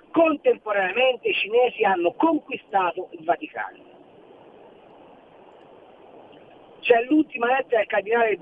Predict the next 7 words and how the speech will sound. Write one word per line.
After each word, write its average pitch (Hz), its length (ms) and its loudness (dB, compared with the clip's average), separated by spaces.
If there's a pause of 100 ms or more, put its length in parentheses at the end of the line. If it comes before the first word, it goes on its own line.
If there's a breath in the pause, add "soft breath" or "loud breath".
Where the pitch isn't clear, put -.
Zen 175 420 -2
di 175 120 2
Hong 165 180 0
Kong, 135 520 -2 (520)
che 240 120 2
è 233 260 0 (880)
dal 220 200 -2